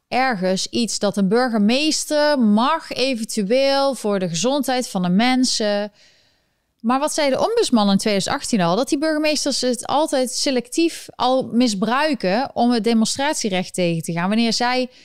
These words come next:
iets, iets vinden waar ze niet achter staan, dan verzinnen ze een reden waarom het niet veilig is en dan verbieden ze een demonstratie al meteen.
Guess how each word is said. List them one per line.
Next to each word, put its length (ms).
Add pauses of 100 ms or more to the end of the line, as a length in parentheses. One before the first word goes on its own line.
(100)
iets, 180
iets 160
vinden 240
waar 200
ze 100
niet 120
achter 300
staan, 240
dan 100
verzinnen 360
ze 100
een 60
reden 340
waarom 220
het 100
niet 200
veilig 380
is 180
en 100
dan 120
verbieden 360
ze 240
een 80
demonstratie 720
al 80
meteen. 520